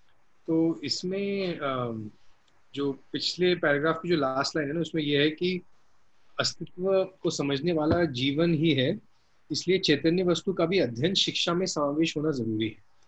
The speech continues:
तो भैया एक हम देखते हैं कि अगर society manifestation है education systems का, तो एजुकेशन systems में अगर completeness नहीं होगी, जो दृष्टि बनेगी वही society, society में भी दृष्टि बनेगी।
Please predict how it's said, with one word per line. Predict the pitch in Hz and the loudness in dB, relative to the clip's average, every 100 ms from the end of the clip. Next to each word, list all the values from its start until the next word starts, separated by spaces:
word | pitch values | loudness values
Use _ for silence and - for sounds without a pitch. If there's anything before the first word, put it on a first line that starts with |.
| - - - - - | -20 -20 -20 -20 -16
तो | 139 | -4
भैया | 156 | -2
एक | 160 147 160 | 2 0 2
हम | 180 | 0
देखते | 143 135 180 | 0 -2 -4
हैं | 170 | -2
कि | 175 170 | 2 2
अगर | 160 170 | 2 0
society | 156 131 123 175 | 0 0 0 0
manifestation | 147 131 139 160 165 - 160 | 0 -2 -4 -2 -2 0 -2
है | 160 | -2
education | 131 135 143 175 | -2 -2 -4 -4
systems | 165 147 - 123 - | -6 -6 -6 -6 -6
का, | 123 165 _ _ _ _ - | -12 -14 _ _ _ _ -2
तो | 156 | 2
एजुकेशन | 120 131 147 165 | 2 2 0 0
systems | 170 160 - 175 175 | -2 -4 -2 -2 0
में | 165 | -2
अगर | 165 | 0
completeness | 151 131 147 147 175 165 | -4 -2 -6 -2 -2 0
नहीं | 160 175 | 2 2
होगी, | 165 135 185 | 2 0 -4
जो | 190 | -2
दृष्टि | 139 135 - 185 | -2 -4 -2 0
बनेगी | 165 170 190 | 0 0 0
वही | 165 185 | 0 0
society, | 196 165 147 139 156 151 | -2 -4 -2 -2 -4 -10
society | - 131 135 147 | -10 -8 -6 -4
में | 147 | -6
भी | 147 | -6
दृष्टि | 123 - 131 | -8 -8 -8
बनेगी। | 113 110 113 | -6 -6 -8